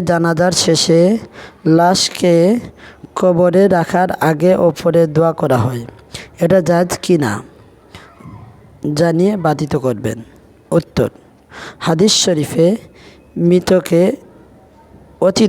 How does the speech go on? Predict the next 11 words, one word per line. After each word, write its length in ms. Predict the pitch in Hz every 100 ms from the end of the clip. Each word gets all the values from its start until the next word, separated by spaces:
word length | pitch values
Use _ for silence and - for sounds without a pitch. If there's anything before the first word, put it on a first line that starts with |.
| 156
দ্রুত 300 | 185 220 185 175 180
দাফন 400 | 165 156 180 185 220 233 -
করার 340 | 170 160 180 185
প্রতি 280 | - 165 185 247 - - - - - 151
জোর 220 | 147 196 220 -
তাগিদ 360 | - 175 160 214 202 160
এসেছে। 360 | - 135 - - - _ _ _ - - - - 170
বিশেষ 280 | 170 190 -
করে 280 | - 160 156 208 - - - - _ 165 143
জানাজার 500 | 175 175 165 185 202 -
পর 280 | 156 151 165